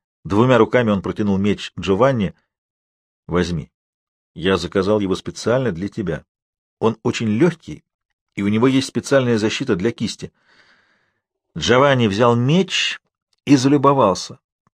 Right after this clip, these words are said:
Тонкий клинок с острым лезвием выглядел очень прочным и весил чуть больше длинного кинжала. Рукоять была оплетена тончайшими полосками черной кожи.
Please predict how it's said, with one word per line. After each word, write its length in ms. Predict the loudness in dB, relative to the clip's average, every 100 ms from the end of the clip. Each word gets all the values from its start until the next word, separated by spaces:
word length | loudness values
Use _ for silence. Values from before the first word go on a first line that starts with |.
| _ _ _ _
Тонкий 380 | 4 4 2 -2
клинок 500 | 4 4 6 2 0
с 140 | 2
острым 320 | 2 2 2
лезвием 480 | 4 4 2 -2 -4 _ _ _ -6
выглядел 600 | 4 4 6 4 4 2
очень 280 | 0 0 -6
прочным 640 | 2 4 4 2 -4 -8 -14 -20 -20 -20 _ 0
и 120 | 2
весил 380 | 4 4 4 2
чуть 220 | 2 0
больше 280 | 4 4 4
длинного 360 | 2 2 2
кинжала. 460 | -2 -2 0 -2 -4 _ _ _ _ _ _
Рукоять 560 | 0 4 6 6 4 0
была 260 | 4 4
оплетена 420 | 4 0 0 0
тончайшими 760 | 0 0 -2 2 4 4 0 -2
полосками 480 | 2 2 2 0 -4
черной 380 | 0 0 0 0
кожи. 340 | 0 0 -4